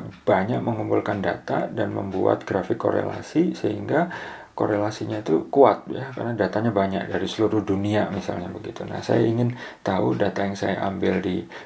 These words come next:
Gunung Ciremai misalnya, itu posisinya ada di mana. Nah, kalau misalnya, eh, makalah itu ada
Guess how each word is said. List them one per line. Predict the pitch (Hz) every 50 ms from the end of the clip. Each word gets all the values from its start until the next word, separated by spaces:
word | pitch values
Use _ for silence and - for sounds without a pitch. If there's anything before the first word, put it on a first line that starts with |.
| - -
Gunung | - 101 98 98 98 95
Ciremai | 95 - 107 107 104 104 113 117 113 110 110 110 110
misalnya, | 107 101 - 101 92 85 87 101 120 127 - - - - - - - - -
itu | - - - 113 117 110 87 - - - - - -
posisinya | 104 101 - 107 98 104 117 127 127 120
ada | -
di | - - 107
mana. | 117 139 135 113 - - - - - - - - -
Nah, | 107 92 92 - - - - - - - - - -
kalau | - 165 185 208 180
misalnya, | 135 123 - 131 117 113 117 117 110 104 101 - - - - _ _ _ _ - - - - - - - - - -
eh, | 123 113 101
makalah | 104 104 95 98 90 95 107 117 - - 82
itu | - - - - 107 104 90 - - - - - - - - - - - - - - - - -
ada | 127 139 139 120 - 190 -